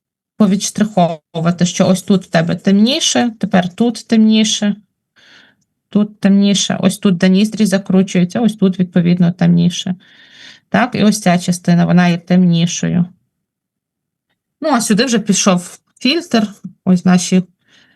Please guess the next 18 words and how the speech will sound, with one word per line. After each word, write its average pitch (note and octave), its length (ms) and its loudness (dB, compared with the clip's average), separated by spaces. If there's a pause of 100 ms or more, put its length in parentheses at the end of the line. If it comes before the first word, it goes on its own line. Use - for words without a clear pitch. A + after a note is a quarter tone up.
(200)
Губи G#3+ 400 2
собі F#3 300 -2
кріпляться. F#3 800 -2 (1400)
Ось F3+ 340 -2
одна, G#3 480 0 (260)
друга, G3+ 300 2
третя G#3 420 -2
частинка, G3 580 -2
і F3+ 100 -4
ось F3 160 -2
тут F3+ 240 -4
наші E3+ 320 -2
губи. F3 320 -6 (4000)
Віктор, A#3+ 400 -2
більш D4 380 -2 (300)
зрозуміло D4+ 560 -2
другий D4+ 280 -2
раз? - 440 -6